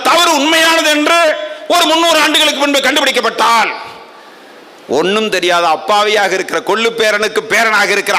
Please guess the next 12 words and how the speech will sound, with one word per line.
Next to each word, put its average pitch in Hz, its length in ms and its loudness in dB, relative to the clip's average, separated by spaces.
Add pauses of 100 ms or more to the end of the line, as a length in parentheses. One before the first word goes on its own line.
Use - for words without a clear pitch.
(100)
அவன் 240 260 0
பாதிக்கப்பட 294 540 0
வேண்டுமா 311 320 2
என்று 370 180 2
நான் 311 180 0
கேட்கிறேன். 160 420 -2 (4000)
ஒருவேளை 330 460 4
உண்மையாக 302 340 2
இருந்தால் 262 320 0
கூட 226 160 2
நான் 196 160 -2
சொல்கிறேன். 113 360 -8